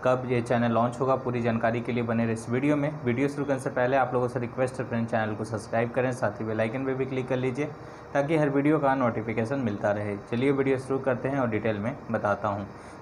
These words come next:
जैसा कि दोस्तों बता दूँ, आईएन टेन मीडिया की तरफ से गुब्बारे टीवी बहुत जल्द लॉन्च होने जा रहा है। आज की वीडियो में हमको बताएंगे कि कब लॉन्च भी होगा।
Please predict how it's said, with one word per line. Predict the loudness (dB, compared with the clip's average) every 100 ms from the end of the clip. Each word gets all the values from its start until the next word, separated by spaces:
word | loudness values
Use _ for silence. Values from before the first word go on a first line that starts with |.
| 0
जैसा | 2 2
कि | 2
दोस्तों | 2 2 2
बता | 4 4
दूँ, | 4 2
आईएन | 2 2
टेन | 0 -2
मीडिया | 0 2 2
की | 0
तरफ | -2 -2 -2
से | -4
गुब्बारे | -2 2 2 2
टीवी | 0 -2 -2
बहुत | -2 -2 0 0
जल्द | 0 0
लॉन्च | 2 0 0
होने | -2 0
जा | 0
रहा | 0 0
है। | 0
आज | 2 0
की | 0 -4
वीडियो | -2 0
में | -2
हमको | -2 -4
बताएंगे | 0 0 2 0
कि | 0
कब | 0 0 0
लॉन्च | 2 0 0
भी | 0
होगा। | 0 2 0